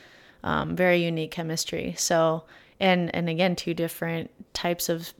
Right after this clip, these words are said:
you know, styles of players, but you kinda figure it out based on the players that you're around, and you just pick up little things along the way, and kinda,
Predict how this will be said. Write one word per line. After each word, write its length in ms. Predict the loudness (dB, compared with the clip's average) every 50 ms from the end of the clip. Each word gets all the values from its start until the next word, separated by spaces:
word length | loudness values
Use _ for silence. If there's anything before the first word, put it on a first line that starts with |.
| -10
you 120 | -8 -4 -4
know, 140 | -2 -4 -4
styles 500 | -2 0 2 2 4 4 2 2 2 0
of 140 | -2 -2
players, 520 | -2 -2 0 2 4 4 4 4 4 2 2
but 260 | 4 4 4 4 4 2
you 140 | -2 -2 0
kinda 240 | 0 0 0 0
figure 400 | 0 0 0 0 2 2 2 2
it 100 | 4 2
out 380 | 2 2 2 2 2 0 0 0
based 320 | 2 2 2 2 0 0
on 180 | 0 0 0 -2
the 80 | -4 -4
players 380 | -2 -2 0 2 2 2 2
that 60 | 0
you're 180 | 2 2 2 2
around, 280 | 2 2 2 2 2 0
and 220 | 0 -2 -2 -2
you 60 | -2
just 340 | 0 0 0 0 -2 -4 -4
pick 220 | -4 -4 0 0
up 160 | 0 0 2 0
little 240 | 0 0 0 -2
things 380 | -4 -4 -4 -4 -2 -4 -4 -2
along 280 | -2 -2 0 0 0 -2
the 80 | -2
way, 260 | -2 0 0 2 2 2
and 140 | 0 -2 -4
kinda, 460 | -4 -4 -4 -2 -2 -2 -2 -2